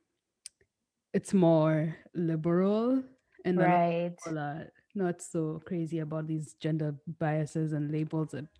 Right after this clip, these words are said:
Speaker 1: we have in, well, they were also driven by Western society. So I don't, <laughs> I don't wanna say that they're post-Western society 'cause it's, it's still, it's still a very black and white place. So I'm not gonna
Speaker 2: Yeah.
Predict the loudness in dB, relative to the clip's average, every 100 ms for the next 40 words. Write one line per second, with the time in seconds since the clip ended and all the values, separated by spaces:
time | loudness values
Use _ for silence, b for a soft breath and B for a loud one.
0 | _ _ _ _ -2 0 0 0 -2 -4
1 | -6 -14 _ _ _ _ _ _ _ _
2 | _ -2 0 2 0 2 6 6 6 4
3 | 2 2 2 2 2 0 0 0 2 4
4 | 4 4 2 0 -2 -2 -2 0 -2 -4
5 | -4 4 10 10 10 0 -4 2 4 6
6 | 6 6 6 4 0 -2 -2 -2 0 2
7 | 2 0 0 -2 -2 -4 -4 -2 -2 -2
8 | -8 -10 -6 -4 -2 -6 _ -20 -10 -2
9 | 2 4 4 2 2 0 0 -2 0 2
10 | 2 0 0 -2 -2 -2 0 0 -2 -2
11 | -4 -2 -4 -4